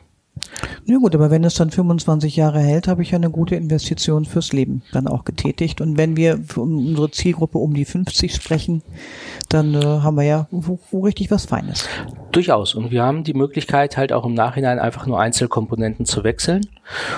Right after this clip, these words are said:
Speaker 2: Und man kann diese Betten dann dementsprechend auch immer mal innerhalb des Systems verändern, einfach nur durch Umpositionierung der Matratzen, weil jede Matratze zum Beispiel eine festere und eine weichere Seite hat.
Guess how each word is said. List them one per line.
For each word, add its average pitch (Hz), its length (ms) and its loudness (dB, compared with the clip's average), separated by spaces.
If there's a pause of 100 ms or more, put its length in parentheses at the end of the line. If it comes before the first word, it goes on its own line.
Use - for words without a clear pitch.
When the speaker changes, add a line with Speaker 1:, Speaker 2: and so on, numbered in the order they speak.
(100)
Speaker 2:
Und 110 120 -2
man 104 180 -2
kann 127 360 0
diese 120 260 2
Betten 110 320 0
dann 107 180 0
dementsprechend 107 800 -2
auch 101 400 -2 (720)
immer 127 200 4
mal 113 240 4
innerhalb 131 440 2
des - 180 2
Systems - 520 2
verändern, 135 540 2
einfach - 360 -2
nur 117 180 -2
durch 110 160 -2
Umpositionierung 113 800 0
der 104 160 -2
Matratzen, 123 640 -2
weil 113 160 0
jede 110 160 0
Matratze 107 460 0
zum - 160 -2
Beispiel 98 320 -2
eine 101 180 -2
festere 107 460 -2
und 98 140 -2
eine 98 220 -2
weichere 123 440 0
Seite 127 360 0
hat. 156 220 0